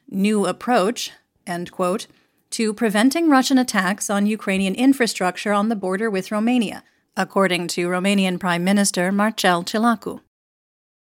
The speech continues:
A German state-owned company, S E F E G M B H,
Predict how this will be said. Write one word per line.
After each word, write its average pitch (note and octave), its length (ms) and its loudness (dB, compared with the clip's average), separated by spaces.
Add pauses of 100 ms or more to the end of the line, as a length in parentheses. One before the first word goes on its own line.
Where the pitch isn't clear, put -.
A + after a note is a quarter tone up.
(200)
A G3+ 100 0
German F#3+ 400 2
state-owned F3+ 480 2
company, F#3+ 540 0
S G#3 280 0
E G3 240 -2
F F#3 280 -2
E F#3+ 440 -2
G G3 280 0
M F3+ 180 0
B E3 220 -6
H, F#3 400 -2